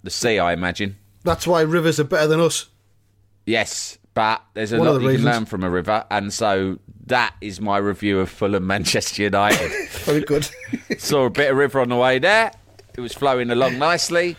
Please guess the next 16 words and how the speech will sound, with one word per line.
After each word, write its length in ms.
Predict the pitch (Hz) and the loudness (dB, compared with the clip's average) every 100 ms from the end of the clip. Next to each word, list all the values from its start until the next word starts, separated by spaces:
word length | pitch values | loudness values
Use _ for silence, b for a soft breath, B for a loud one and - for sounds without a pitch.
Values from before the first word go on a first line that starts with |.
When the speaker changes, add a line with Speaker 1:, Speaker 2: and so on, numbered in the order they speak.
| - - - - - - - - | -14 -20 -20 -20 -20 -20 -20 -20
Speaker 1:
The 80 | - | -4
game 280 | 147 143 131 | 0 0 0
finished. 500 | - 180 175 151 - | 0 0 2 -2 -2
I 100 | 117 | 0
left, 400 | 127 160 151 - - | 2 2 0 -10 -6
walked 280 | 123 127 - | -2 0 0
back 220 | 160 - | -2 0
along 220 | 160 147 | -2 0
the 60 | 147 | 2
river. 380 | 147 135 143 143 | 2 2 0 0
It 80 | 123 | -6
was 100 | 120 | -8
still 220 | - 131 | -2 -2
flowing 300 | 110 127 117 | 0 0 0
along 260 | 113 113 110 | 0 0 0
nicely. 540 | 101 95 - 87 76 | 0 0 -2 -4 -4